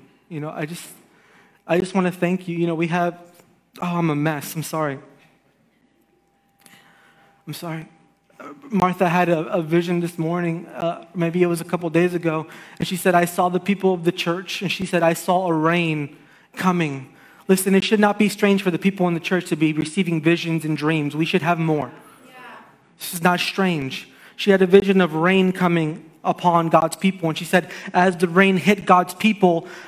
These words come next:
Speaker 1: the scales began to fall off, and there was a refreshment." And I feel that's what God's doing in our body right now.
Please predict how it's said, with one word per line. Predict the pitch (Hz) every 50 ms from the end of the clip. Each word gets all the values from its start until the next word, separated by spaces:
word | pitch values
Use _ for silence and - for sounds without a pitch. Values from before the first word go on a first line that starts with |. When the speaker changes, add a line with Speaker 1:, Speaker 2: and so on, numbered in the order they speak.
| - -
Speaker 1:
the | 185 185
scales | 180 - - - 196 202 202 185 185
began | 170 190 170 180 180 175
to | 175
fall | 170 - 185 170 165 156
off, | 156 156 147 139 139 - - - - _ _ _ _ _ _ _ -
and | 202 180 180
there | 190 185
was | 190 190 190
a | 185
refreshment." | 165 170 170 - - 185 185 180 - - - 147 139 139 - - - _ _ _ _ _ _ _ _ _ -
And | 190 185 196
I | 202
feel | 196 196 240 226 202
that's | 202 196 -
what | 214 196 165
God's | 170 190 196 190 165 156
doing | - 190 180 185 180
in | 180 175
our | 175 165
body | 147 160 156 160 160 165 160
right | 156 156 170 175
now. | 160 151 147 143 139 123